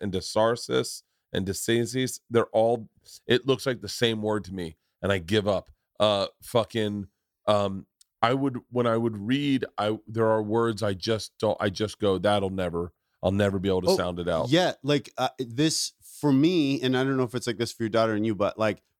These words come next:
Speaker 2: for me, I can't identify a symbol with a sound. So any word I know, if I'm reading, it's just a word that I've memorized over my life. So
Speaker 1: Yeah.
Speaker 2: like a compound word, like if,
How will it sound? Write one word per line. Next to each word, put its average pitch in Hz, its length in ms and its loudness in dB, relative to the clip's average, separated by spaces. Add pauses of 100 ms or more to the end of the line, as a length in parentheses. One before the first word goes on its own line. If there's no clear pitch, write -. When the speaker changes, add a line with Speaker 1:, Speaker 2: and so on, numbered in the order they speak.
Speaker 2:
for 139 100 2
me, 151 520 2
I 123 200 2
can't 127 540 -2
identify 113 640 0
a 95 80 -2
symbol 104 380 -2
with 92 140 -4
a 85 40 -12
sound. 67 500 -6 (460)
So 117 760 2 (280)
any 143 220 4
word 139 260 4
I 113 120 0
know, 123 360 2
if 104 100 -4
I'm 117 120 2
reading, 120 320 2
it's - 200 -6
just - 240 -2
a 113 60 0
word 107 280 2
that 101 140 0
I've 95 160 -2
memorized 95 500 -2
over 82 200 -6
my 82 120 -6
life. 82 280 -6 (280)
So 151 180 4
Speaker 1:
Yeah. 143 60 -4
Speaker 2:
like 131 140 -6
a 127 40 -10
compound 147 540 0
word, 151 220 0
like 101 140 -2
if, 98 60 -8